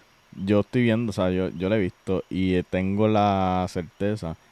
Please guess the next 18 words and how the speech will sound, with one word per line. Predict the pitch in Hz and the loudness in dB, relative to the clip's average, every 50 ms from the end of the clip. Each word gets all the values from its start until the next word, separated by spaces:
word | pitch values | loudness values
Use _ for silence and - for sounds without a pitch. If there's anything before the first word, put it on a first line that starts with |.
| _ _ - - | _ _ -18 -8
de | 85 90 95 92 90 90 90 90 85 - | -2 0 2 2 2 2 2 0 -2 -4
que | - - 95 92 90 87 82 - - | -6 -4 -2 -2 0 -2 -2 -4 -6
estas | - 95 - - 113 113 | -6 -6 -4 -4 -2 0
redes | 120 123 123 120 | 2 2 2 0
sociales | - 120 - - 123 120 117 113 104 - | 0 -4 -2 0 2 2 2 2 0 -2
que, | - 101 98 92 90 - - - - _ - - - _ _ - | -2 -2 0 0 -2 -2 -6 -12 -20 _ -20 -20 -20 _ _ -4
que | 92 87 | -2 -2
vienen | 87 85 92 92 | -2 -2 -2 -4
subiendo, | - 104 104 101 101 101 104 | -2 -2 0 0 0 0 -2
como | 95 92 92 92 90 | -2 -2 -2 -2 -2
el, | 87 - - - | -2 -4 -8 -8
lo | 80 85 | -6 -4
que | 80 90 | -2 -2
es | 90 | -2
el | 90 90 | -2 -4
TikTok, | - _ 104 101 98 - _ - 101 95 92 90 - _ | -6 _ -6 -6 -6 -6 _ -2 0 0 0 0 -4 _
la, | - 95 92 90 90 92 90 90 82 92 - - - _ _ - | -4 -2 0 2 2 2 0 0 -2 -6 -10 -20 -20 _ _ -8
las | 87 92 92 92 92 90 90 90 87 87 87 87 85 85 - - - - - - - - | -6 -4 -2 -2 -2 -2 -4 -4 -4 -4 -4 -4 -4 -6 -8 -10 -12 -14 -16 -16 -18 -20